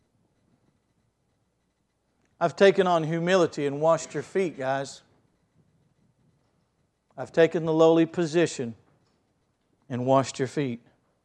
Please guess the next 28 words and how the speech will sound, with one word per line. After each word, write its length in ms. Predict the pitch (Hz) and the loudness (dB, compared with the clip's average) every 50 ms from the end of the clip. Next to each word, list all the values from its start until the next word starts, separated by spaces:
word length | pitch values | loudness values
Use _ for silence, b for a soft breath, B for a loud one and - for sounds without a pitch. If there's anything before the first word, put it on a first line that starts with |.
| _ _ _ _ _ _ _ _ _ _ _ _ _ _ _ _ _ _ _ _ _ _ _ _ _ _ _ _ _ _ _ _ _ _ _ _ _ _ _ _ _ _ _ _ _ _ _ b b b b b b b | _ _ _ _ _ _ _ _ _ _ _ _ _ _ _ _ _ _ _ _ _ _ _ _ _ _ _ _ _ _ _ _ _ _ _ _ _ _ _ _ _ _ _ _ _ _ _ b b b b b b b
And 140 | - 214 240 | 4 8 8
then 160 | 262 269 254 | 8 8 6
Jesus 500 | 185 220 247 269 277 233 214 214 196 - - | 6 6 6 8 8 8 6 4 4 4 -2
ends 520 | - 240 233 247 240 220 202 190 190 156 - | 2 4 6 6 8 6 6 4 2 2 6
here. 280 | 196 196 202 214 208 | 8 10 10 10 10
John 380 | 190 165 196 214 233 233 233 226 | 8 8 8 10 10 10 10 8
ends 500 | 226 226 220 220 175 - - - - - | 6 2 2 2 0 -2 -6 -10 -8 -8
in 240 | 233 - 175 170 151 | -6 -6 -4 0 6
verses 380 | 170 208 196 196 - 175 156 | 8 8 8 8 4 0 -2
seventeen, 880 | - - - 214 220 214 196 196 170 - - 220 196 175 170 175 180 180 - - _ _ _ _ _ _ _ _ - | 0 6 8 8 8 8 6 2 -4 -2 0 2 2 2 2 2 0 0 -4 -6 _ _ _ _ _ _ _ _ 4
our 100 | 170 156 | 4 4
passage 640 | 151 - - 208 208 208 208 185 - - 160 156 143 | 6 6 6 8 8 8 8 6 4 0 -2 -2 -2
this 260 | 151 147 139 - - | -4 -4 -4 -4 0
morning. 380 | 165 165 165 175 190 208 202 | 4 4 6 6 6 4 4
He 100 | 202 185 | 2 2
says, 320 | 165 - 196 180 170 - - b b b b b b | 2 4 4 4 4 2 -2 b b b b b b
"If 180 | - 220 220 - 233 | 8 8 8 8 4
you 100 | 226 220 | 4 6
know 320 | 226 247 277 302 330 330 | 8 12 12 12 12 12
these 260 | 320 294 285 - - | 8 6 4 4 2
things, 480 | - - 214 202 196 202 214 214 180 170 | 0 0 2 2 4 4 2 2 2 0
blessed 560 | 170 151 165 202 220 247 262 277 262 - - - | 0 6 10 12 12 12 12 10 8 6 2 4
are 200 | 226 220 220 220 | 6 6 8 6
you 460 | 214 180 185 220 226 220 202 190 202 | 6 4 2 2 4 4 6 6 8
if 220 | 196 185 180 - | 6 6 6 2
you 160 | 208 202 196 185 | -2 -2 -2 -2
do 280 | 156 190 208 214 208 | 0 0 2 2 2
them." 380 | 170 147 139 127 120 113 110 | 0 -2 -2 -4 -6 -10 -14